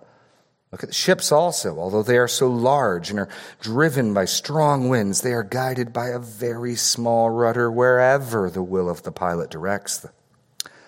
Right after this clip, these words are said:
So also the tongue is a small member, yet it boasts of great things. How great a forest is set ablaze by such a small fire." The tongue is a fire,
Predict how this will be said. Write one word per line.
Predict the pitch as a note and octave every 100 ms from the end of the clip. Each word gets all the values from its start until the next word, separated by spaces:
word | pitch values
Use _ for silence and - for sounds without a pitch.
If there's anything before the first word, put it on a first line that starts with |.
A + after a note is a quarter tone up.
| - _
So | - E2
also | D2+ D2+ G#2+
the | A2
tongue | - - C3 A2 F2+
is | F2
a | F2
small | - G#2+ G2
member, | G2 G2 F2+ E2
yet | E2 G2 F#2+
it | F#2+ F#2+ D#2+ D#2+ -
boasts | F2+ F#2+ E2 - -
of | D#2 D2
great | E2+ D2
things. | - D2+ C#2 C2+ - - _ _ _ _ _ _ _
How | - C#3
great | E3+ A2+ G#2+ B2+ C#3
a | G2
forest | - - C3+ F#2 E2+ -
is | E2+
set | - - A2
ablaze | A2 A2 G2 E2 E2
by | -
such | E2+ - G2 - -
a |
small | - - F#2 E2+
fire." | D#2 - F#2+ E2+ D2 C2+ - _ _ _ _ _ _ _ _
The | -
tongue | - - G2 F#2
is | F2+
a |
fire, | D2 D#2+ C#2 D2 D2+